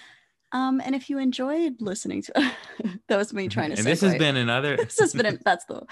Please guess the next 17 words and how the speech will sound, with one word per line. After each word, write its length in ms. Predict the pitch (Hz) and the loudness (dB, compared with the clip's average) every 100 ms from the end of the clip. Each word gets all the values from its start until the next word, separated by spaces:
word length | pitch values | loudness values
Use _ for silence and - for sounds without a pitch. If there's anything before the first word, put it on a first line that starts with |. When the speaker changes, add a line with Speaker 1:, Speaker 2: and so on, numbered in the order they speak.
| - - 277 226 | -14 -12 -12 -10
Speaker 1:
that's 160 | 277 - | -10 -8
how 100 | - | -8
we 80 | - | -8
say 160 | - - | -12 -12
it. 80 | - | -6
Uh, 260 | - 113 113 - | 0 0 0 -2
this 140 | 165 | -6
has 120 | 330 | -6
been 120 | - 262 | -4 0
another 280 | 220 214 214 | 0 0 -2
episode 560 | 214 226 240 254 285 | -4 -10 -8 -6 -6
of 160 | 233 214 | -6 -6
Adulthood 520 | 196 190 180 - 208 | -6 -2 -4 -2 -8
Friends. 500 | - 190 214 330 - - - - _ _ | -2 0 2 0 -4 -14 -20 -20 _ _
If 340 | 202 196 190 - | -2 0 -2 -4
you 120 | 190 | -4
enjoyed 420 | 185 185 180 175 | -4 -4 -4 -4